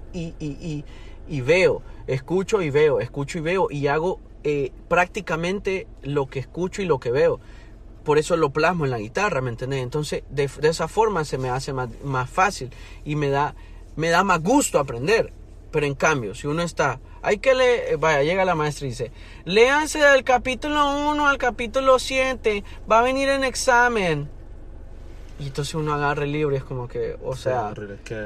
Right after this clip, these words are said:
Speaker 2: nos vas a
Speaker 1: ¿cómo voy a
Speaker 2: poner
Speaker 1: saber del capítulo uno al capítulo siete cuál es de verdad lo que viene y lo
Speaker 2: Ujú.
Speaker 1: que no viene? O sea,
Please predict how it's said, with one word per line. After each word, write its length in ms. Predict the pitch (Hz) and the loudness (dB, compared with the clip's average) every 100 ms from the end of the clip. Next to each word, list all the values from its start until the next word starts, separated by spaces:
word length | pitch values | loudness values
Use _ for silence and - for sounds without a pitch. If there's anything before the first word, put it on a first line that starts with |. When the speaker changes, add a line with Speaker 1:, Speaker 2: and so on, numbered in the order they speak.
| 101 95 - - - | -10 -14 -16 -18 -16
Speaker 2:
nos 80 | - | -8
vas 60 | |
a 20 | - | 2
Speaker 1:
¿cómo 300 | 190 196 202 | 4 6 8
voy 120 | 208 | 8
a 60 | 208 | 6
Speaker 2:
poner 120 | 202 | 4
Speaker 1:
saber 720 | 180 165 175 190 156 139 135 - | 4 6 6 6 4 2 -8 -2
del 240 | 147 147 | 0 2
capítulo 640 | 139 143 175 170 202 196 | 0 -2 -4 0 4 4
uno 260 | 185 202 180 | 4 2 0
al 100 | 147 | 0
capítulo 600 | 147 139 170 180 185 170 | -2 -6 -6 -4 0 0
siete 680 | 156 - 175 151 135 131 135 - - - - - - | 0 -4 2 2 0 -10 -12 -16 -18 -18 -18 -18 -6
cuál 340 | 175 185 196 | 4 6 8
es 120 | 214 | 6
de 100 | 190 | 6
verdad 320 | 175 160 156 180 | 6 6 6 4
lo 140 | 180 | 4
que 120 | - | 2
viene 520 | 147 165 196 160 113 - | -2 0 0 -2 -8 -10
y 140 | 190 170 | -6 2
lo 100 | 160 | 2
Speaker 2:
Ujú. 80 | |
Speaker 1:
que 100 | - | 2
no 160 | 143 143 | -4 -4
viene? 400 | 156 185 170 131 | -4 -4 -4 -4
O 120 | - | -4
sea, 420 | 143 156 143 127 | -4 -2 -4 -6